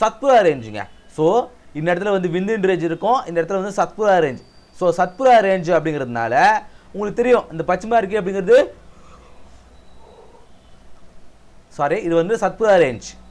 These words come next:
சரிங்களா? அடுத்தது இன்னொரு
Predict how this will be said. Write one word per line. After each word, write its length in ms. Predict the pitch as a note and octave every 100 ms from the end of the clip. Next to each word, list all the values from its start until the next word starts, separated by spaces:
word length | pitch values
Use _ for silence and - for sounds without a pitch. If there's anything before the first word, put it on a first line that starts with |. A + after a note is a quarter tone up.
| -
சரிங்களா? 400 | C#3 C#3 D#3+ - - -
அடுத்தது 460 | D#3+ A#3+ G#3+ D3 - - - - - - _ - - - - - - - - _ - _ _
இன்னொரு 420 | F#3+ A#3+ F#3 -